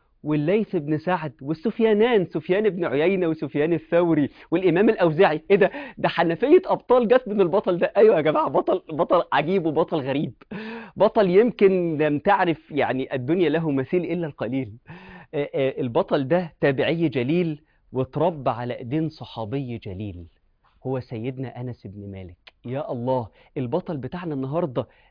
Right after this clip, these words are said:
اتربى على إيدين الصحابي خادم النبي صلى الله عليه وسلم سيدنا أنس بن مالك. أيوة، مش قلت لك بطل فز بكل ما تحمله الكلمة من معنى؟ البطل ده أخد شهادة ذهبية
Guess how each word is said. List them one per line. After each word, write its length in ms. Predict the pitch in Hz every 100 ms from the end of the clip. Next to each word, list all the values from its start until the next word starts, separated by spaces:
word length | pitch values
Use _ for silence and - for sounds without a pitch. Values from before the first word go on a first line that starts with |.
| -
اتربى 500 | 147 - 180 185 165
على 220 | 143 139
إيدين 260 | 131 175 180
الصحابي 800 | - 151 - 135 131 202 151
خادم 480 | - - 196 180 175
النبي 480 | 165 151 147 214 190
صلى 260 | - 160 151
الله 260 | 165 214
عليه 100 | 175
وسلم 340 | 156 208 214 180
سيدنا 420 | 170 196 196 -
أنس 200 | 233 233
بن 200 | 160 185
مالك. 300 | 220 220 -
أيوة، 260 | 180 202 165
مش 180 | 139 170
قلت 160 | 143
لك 140 | 185 160
بطل 380 | 131 143 120 98 - - _
فز 360 | - 156 139
بكل 380 | 123 120 156 151
ما 120 | 139
تحمله 400 | 135 135 139 160
الكلمة 380 | 127 131 147 135
من 180 | 117 113
معنى؟ 340 | 139 143 135 _ - - -
البطل 480 | 135 175 214 160 135
ده 200 | 185 - _ _ -
أخد 260 | 190 - 139
شهادة 600 | - 123 131 175 131 139 _ _ _
ذهبية 840 | 117 156 139 139 123 175 175 170